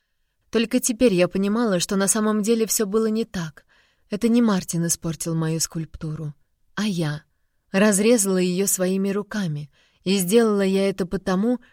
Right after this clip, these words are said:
что сама хотела. Проверить себя, удовлетворить любопытство, увидеть сырую глину у нее внутри,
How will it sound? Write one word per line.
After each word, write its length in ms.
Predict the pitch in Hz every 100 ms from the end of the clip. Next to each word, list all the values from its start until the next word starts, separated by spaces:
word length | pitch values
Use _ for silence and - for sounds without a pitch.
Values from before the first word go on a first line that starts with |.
| -
что 220 | - 214
сама 360 | - 208 220 202
хотела. 640 | 180 175 170 165 151 156 _ _ _ -
Проверить 540 | 208 220 262 214 170
себя, 400 | - 165 160 147 - _
удовлетворить 760 | 190 196 202 220 214 208 220 190
любопытство, 760 | 190 190 185 240 - - 156 - - _
увидеть 440 | 202 220 240 233 196
сырую 480 | - 226 233 226 202
глину 440 | 214 240 220 196
у 100 | 190
нее 300 | 208 208 208
внутри, 540 | 190 208 202 240 233